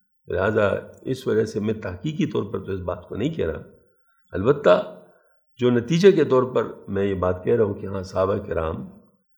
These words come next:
یہ جو ہے مطلب بہترین لوگ ہیں،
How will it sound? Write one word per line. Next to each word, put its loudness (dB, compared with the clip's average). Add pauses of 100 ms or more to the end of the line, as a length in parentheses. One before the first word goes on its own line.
(280)
یہ -4 (1200)
جو -6
ہے -2
مطلب -6 (440)
بہترین -2
لوگ -2
ہیں، -20